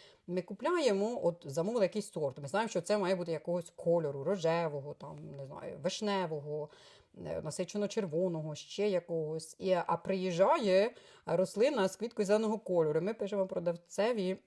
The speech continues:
що я не той сорт замовляла, а виявляється, все добре, бо тому що при відквітанні всі квіти чимерника, вони стають отакого зеленкуватого, салатуватого кольору, барви.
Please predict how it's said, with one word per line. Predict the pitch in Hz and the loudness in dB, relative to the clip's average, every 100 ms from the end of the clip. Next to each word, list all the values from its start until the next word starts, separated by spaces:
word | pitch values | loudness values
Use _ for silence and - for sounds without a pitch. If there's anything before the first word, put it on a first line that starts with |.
| - | -12
що | 160 160 | -10 -6
я | 175 | -4
не | 185 | -2
той | 190 320 | -2 0
сорт | - 196 | 2 2
замовляла, | 170 170 156 156 156 156 - | 2 2 2 2 2 0 -2
а | 151 | -2
виявляється, | 160 165 202 240 190 | 2 2 2 0 -2
все | - 202 | -2 -2
добре, | 190 190 147 - | 2 0 0 -6
бо | - | -8
тому | - 147 165 | -12 -12 -10
що | - | -10
при | - 165 | -6 -6
відквітанні | 139 - 151 170 220 269 285 320 _ _ _ | -6 -14 -10 -6 -6 -6 -8 -12 _ _ _
всі | - - 240 185 160 - | -14 -6 -4 -4 -6 -8
квіти | 196 220 196 | -4 0 -2
чимерника, | - 170 180 240 277 226 - | 0 0 2 4 4 2 0
вони | 160 160 | -4 -4
стають | 247 175 175 220 | -4 -4 -4 -4
отакого | - 160 156 - 190 | -4 -4 -4 -6 -6
зеленкуватого, | 165 151 143 - 139 208 208 196 | -4 -4 -6 -6 -4 -4 -4 -8
салатуватого | - 151 160 131 139 170 180 190 208 | -8 -10 -8 -10 -10 -8 -8 -10 -8
кольору, | - 285 254 254 247 247 247 - | -2 0 2 2 2 0 -4 -12
барви. | 151 170 175 175 185 | -8 -6 -4 -2 -2